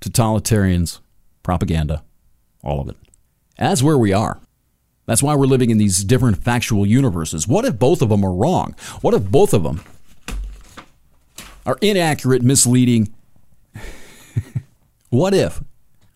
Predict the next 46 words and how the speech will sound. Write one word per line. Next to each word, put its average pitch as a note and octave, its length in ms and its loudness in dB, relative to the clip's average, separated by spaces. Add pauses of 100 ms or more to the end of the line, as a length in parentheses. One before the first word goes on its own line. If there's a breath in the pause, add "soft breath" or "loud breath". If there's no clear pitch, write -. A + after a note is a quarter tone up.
(220)
Then A2+ 300 2
what? - 320 -8 (680)
I - 80 -2
mean, A3 140 4
there, B3+ 140 -2 (440 loud breath)
I - 80 0
mean, A3 120 2
this F4 160 6
is D4 120 4
real G3+ 220 6
easy. - 360 2 (180)
This - 160 2
is, D#3 180 2
this D3+ 220 4
is A#2+ 120 4
really A#3+ 220 4
easy F#3 320 4
to A#2+ 100 4
see E3 300 4
the A2 160 4
indications A2 540 2
of E2+ 80 2
that D#2+ 260 0
because A2+ 420 2
according G3+ 360 0
to B2 80 0
Haidt G3+ 240 0
and - 80 -6
according D3 320 0
to - 100 2
most B2 300 2 (160)
psychologists C3 640 2
that G2+ 120 2
I D#3 140 2
know E2 240 4
and F#2+ 100 4
most C3 200 4
of A2+ 60 2
the G2+ 60 2
material G#2+ 400 2
I've B2+ 220 0
read F2+ 220 -2
and C3+ 240 -2
my C#3 200 0
own F#3 220 2
experience, G#2+ 640 0